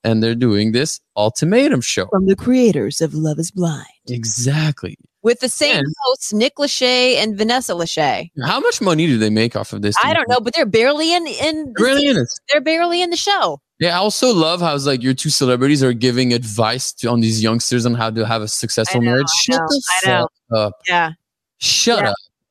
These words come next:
Speaker 2: Yeah.
Speaker 1: up. You're not a
Speaker 2: <laughs>
Speaker 1: therapist. You don't know shit.
Speaker 2: Although, although I will say this, Vanessa Lachey gets, she goes in
Speaker 1: She
Speaker 2: on those
Speaker 1: goes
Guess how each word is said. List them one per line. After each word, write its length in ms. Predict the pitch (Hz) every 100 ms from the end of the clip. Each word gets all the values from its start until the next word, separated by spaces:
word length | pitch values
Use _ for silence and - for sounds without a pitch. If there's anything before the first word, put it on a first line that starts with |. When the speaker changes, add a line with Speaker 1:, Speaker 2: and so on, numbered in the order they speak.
| -
Speaker 2:
Yeah. 100 | 247
Speaker 1:
up. 60 | 170
You're 120 | 415
not 140 | 139
a 40 | 605
Speaker 2:
<laughs> 120 | -
Speaker 1:
therapist. 580 | 120 120 135 135 - - - _ _
You 60 | -
don't 260 | 190 135 120
know 320 | 113 113 113
shit. 260 | - - 294
Speaker 2:
Although, 360 | 320 339 330 294
although 240 | 247 247 262
I 100 | 240
will 200 | 226 240
say 160 | 226
this, 240 | 196 196 -
Vanessa 360 | 196 185 220
Lachey 480 | 254 240 - 175 196
gets, 380 | 180 175 165 - _
she 280 | - - 247
goes 320 | 196 156 156 _ -
in 460 | 214 208 180 151 -
Speaker 1:
She 80 |
Speaker 2:
on 100 | 185
those 100 | -
Speaker 1:
goes 100 | 120